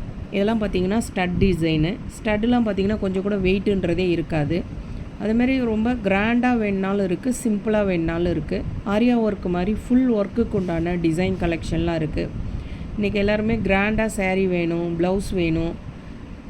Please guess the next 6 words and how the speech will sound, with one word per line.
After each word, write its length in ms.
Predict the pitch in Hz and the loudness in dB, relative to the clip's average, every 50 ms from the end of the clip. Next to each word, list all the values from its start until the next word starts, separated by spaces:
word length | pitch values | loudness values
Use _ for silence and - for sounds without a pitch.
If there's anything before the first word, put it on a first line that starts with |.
| 196 | 0
லெஹங்காவிலேருந்து 960 | 185 190 185 208 202 202 202 196 185 180 175 170 165 165 165 165 165 170 175 175 185 175 180 | 0 2 2 2 0 0 0 0 0 2 2 2 0 0 0 0 0 0 0 0 0 0 0
எதுக்கு 240 | 180 208 226 220 247 220 | 2 0 0 0 0 0
வேணாலும் 360 | 208 190 185 185 196 202 190 | 0 0 0 0 0 0 0
நீங்க 140 | 180 175 170 175 | 0 0 0 0
இந்த 140 | 170 170 165 156 | 0 0 0 2
டிசைனை 400 | 165 156 151 175 175 175 170 170 | 2 2 2 2 2 0 0 0